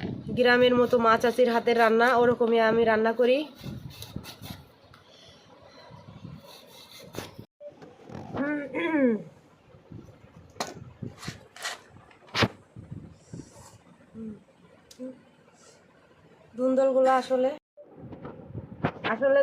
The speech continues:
ধুন্দলগুলা ছুলতে একটু কষ্ট হয়, কিন্তু কাটতে খুবই শিগগিরই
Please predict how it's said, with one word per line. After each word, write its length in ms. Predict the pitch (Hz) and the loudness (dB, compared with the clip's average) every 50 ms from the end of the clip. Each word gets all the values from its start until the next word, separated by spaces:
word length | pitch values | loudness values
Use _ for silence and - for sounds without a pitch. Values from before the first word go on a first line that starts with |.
| 254 233 | 2 2
ধুন্দলগুলা 580 | 254 269 262 262 277 269 262 262 277 269 269 277 277 311 339 - _ _ _ _ _ _ _ | 0 0 2 2 2 2 2 2 2 2 2 2 2 0 -2 -8 _ _ _ _ _ _ _
ছুলতে 240 | - 294 302 294 349 339 | -14 -10 -8 -6 -6 -6
একটু 140 | - - 330 - | -8 -8 -8 -6
কষ্ট 240 | 302 294 - - - 262 247 | -6 -6 -6 -8 -8 -4 -4
হয়, 200 | 233 214 202 196 208 208 - _ - | -2 -2 -2 -4 -6 -10 -16 _ -14
কিন্তু 180 | 254 254 262 262 - | -12 -10 -10 -6 -4
কাটতে 300 | 277 269 277 277 - 285 277 277 - | -4 -4 -4 -6 -8 -10 -10 -8 -8
খুবই 260 | 269 277 254 277 285 262 | -8 -8 -6 -8 -8 -10
শিগগিরই 420 | 277 277 254 220 214 269 269 269 | -8 -10 -10 -8 -8 -8 -6 -6